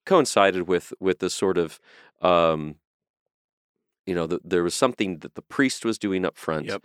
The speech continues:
Speaker 1: that it was all that, all the business was up there with him and what he was doing,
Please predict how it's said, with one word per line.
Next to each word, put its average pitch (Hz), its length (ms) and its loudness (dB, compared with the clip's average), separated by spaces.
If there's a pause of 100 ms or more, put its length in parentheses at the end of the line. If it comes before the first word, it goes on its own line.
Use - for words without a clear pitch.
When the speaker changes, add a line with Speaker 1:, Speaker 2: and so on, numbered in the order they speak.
(340)
Speaker 1:
that 87 400 2
it 101 80 -4
was 85 240 -4
all 104 200 6
that, 123 180 4
all 107 180 6
the 120 140 2
business 95 420 -2
was 85 140 -4
up 107 180 0
there 95 260 2
with 80 180 -6
him 82 480 0
and 80 340 -6 (320)
what - 260 -4
he 117 140 0
was 98 200 0
doing, 82 340 -2